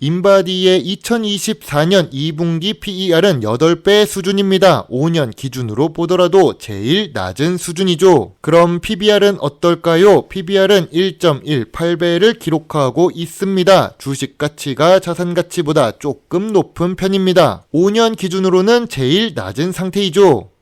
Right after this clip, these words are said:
황금 거북이가 좋아하는 배당 부분을 보겠습니다. 배당 성향은 낮은 수준입니다. 그래도 재무제표는 좋습니다. 아무래도 건강관리 장비 업종에 속해 있어서 성장에 집중하고 있나 봅니다. 그래서 배당 수익률은 낮은 편입니다.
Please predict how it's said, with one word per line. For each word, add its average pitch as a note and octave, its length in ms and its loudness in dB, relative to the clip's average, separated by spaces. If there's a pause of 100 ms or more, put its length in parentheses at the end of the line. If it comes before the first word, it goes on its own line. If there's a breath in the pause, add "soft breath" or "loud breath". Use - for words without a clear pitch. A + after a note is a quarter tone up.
(380)
황금 F#3+ 320 0
거북이가 F#3 540 2
좋아하는 G3 720 4
배당 D3 320 0
부분을 D3+ 400 2
보겠습니다. G3 800 2
배당 C3 420 -4
성향은 C#3 640 -2
낮은 B2 400 -6
수준입니다. F#3+ 760 2
그래도 C#3 400 0
재무제표는 G3+ 800 -2
좋습니다. G3 800 0
아무래도 F3 560 0
건강관리 D3+ 960 -2
장비 C#3 420 -4
업종에 G3 640 2
속해 D#3 400 -6
있어서 D#3+ 720 2
성장에 F#3+ 800 0
집중하고 D#3+ 760 2
있나 D3+ 400 0
봅니다. F3+ 720 2
그래서 D3 460 0
배당 C3 420 -6
수익률은 C#3+ 640 -2
낮은 A2+ 440 -4
편입니다. F3 680 0